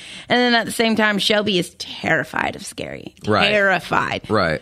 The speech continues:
Speaker 1: So Jeff always gets a good laugh out of scaring her, you know, and we just sit there and we do the tickets, and that way we don't have to go in the house or be messed with any of that. And, you know, it's just a really good time. I get to see everybody come through. Um, I actually got to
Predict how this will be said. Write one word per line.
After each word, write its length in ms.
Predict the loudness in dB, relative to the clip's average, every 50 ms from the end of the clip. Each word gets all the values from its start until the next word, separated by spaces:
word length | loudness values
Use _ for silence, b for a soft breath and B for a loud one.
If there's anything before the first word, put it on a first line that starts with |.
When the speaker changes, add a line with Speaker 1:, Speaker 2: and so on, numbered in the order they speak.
| -6 _
Speaker 1:
So 440 | 0 2 4 4 6 4 4 4 2
Jeff 320 | 4 4 4 4 4 4
always 240 | 4 4 4 2 2
gets 200 | 2 0 0 2
a 20 | 2
good 160 | 2 4 4
laugh 300 | 4 4 4 4 4 2
out 80 | 2
of 80 | 2 0
scaring 400 | 0 2 2 4 4 4 4 4
her, 300 | 4 4 4 4 4 4
you 160 | 4 4 4 4
know, 240 | 4 4 4 4
and 240 | 2 2 2 2 2
we 100 | 2 2
just 220 | 4 2 0 0 -2
sit 140 | -6 0 2
there 120 | 2 4
and 100 | 4 4
we 100 | 4 4
do 140 | 4 2 2
the 100 | 2 0
tickets, 540 | 0 0 0 2 2 2 2 2 2 0 0
and 120 | 2 2
that 140 | 2 2 4
way 100 | 2 2
we 120 | 2 2
don't 120 | 2 2 2
have 140 | 0 0 0
to 60 | 2
go 140 | 2 4 4
in 100 | 4 2
the 80 | 4
house 340 | 4 4 4 2 2 0 -2
or 40 | -2
be 200 | 0 2 2 4
messed 260 | 4 2 2 0 0
with 80 | 0 0
any 220 | 2 2 2 2
of 60 | 2 2
that. 320 | 2 4 4 2 2 2
And, 300 | 2 2 2 2 0 -2 B B B B B B B B B B
you 100 | 0 2
know, 160 | 2 4 4
it's 140 | 2 2 2
just 180 | -2 0 0 0
a 60 | 2
really 240 | 2 4 2 2 2
good 160 | 2 0 2
time. 340 | 2 2 2 2 2 2 2
I 80 | 0
get 80 | 0 -2
to 60 | -4
see 220 | -6 -2 0 2 2
everybody 380 | 4 2 2 2 2 2 2
come 280 | 2 0 0 2 0 0
through. 480 | 0 0 2 2 4 4 4 4 2 2
Um, 400 | 2 2 2 4 2 2 0 -2 B B B B B B B B B
I 200 | 2 2 4 2
actually 280 | 0 2 2 2 4
got 180 | 4 2 2 4
to 300 | 4 4 4 4 2 0